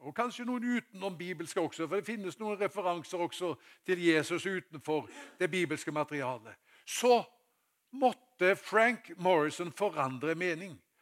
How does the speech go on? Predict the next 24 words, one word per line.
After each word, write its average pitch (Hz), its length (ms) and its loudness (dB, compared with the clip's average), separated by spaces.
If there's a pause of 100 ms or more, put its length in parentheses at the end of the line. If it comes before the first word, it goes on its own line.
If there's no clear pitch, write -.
(240)
Og 175 380 -4
boka 190 480 0
hans 254 340 2
ble 165 240 4
det 151 140 2
motsatte 165 1120 0 (360)
av 190 240 6
det 175 240 2
han 165 300 0 (260)
først - 640 -2 (160)
hadde 165 240 0
tenkt - 560 -6 (320)
at 127 80 -6
han 151 120 -2
skulle 156 280 -4
skrive 123 460 -4
om. - 20 -20 (720)
Boka 208 400 0
fikk 202 240 -4
titelen 180 560 0 (320)
Who 247 320 0 (640)
Moved 131 680 -6 (340)
the 104 120 -20
Stone? - 500 -14